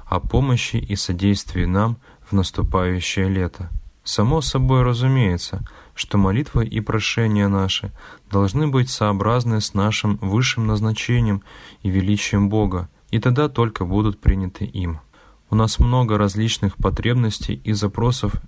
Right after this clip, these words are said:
явно суетных и нечистых, удовлетворение которых мы напрасно стали бы ожидать от Бога. «Просите и не получаете», говорит апостол Иаков,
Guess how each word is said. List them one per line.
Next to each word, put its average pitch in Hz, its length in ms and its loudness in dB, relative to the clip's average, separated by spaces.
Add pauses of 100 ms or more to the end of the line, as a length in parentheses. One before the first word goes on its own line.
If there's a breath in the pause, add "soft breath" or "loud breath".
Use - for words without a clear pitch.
(200)
явно 120 460 2
суетных 131 720 -2
и 113 60 0
нечистых, 123 720 0 (680 loud breath)
удовлетворение 107 840 2
которых 127 420 0
мы 113 140 4
напрасно 120 760 -2
стали 117 360 -2
бы 104 160 0
ожидать 101 400 0
от 101 100 -2
Бога. 90 460 -2 (380 soft breath)
«Просите 127 580 0
и 110 200 -4
не 117 160 2
получаете», 110 880 -2 (360 soft breath)
говорит 98 400 2
апостол - 580 0
Иаков, 95 380 0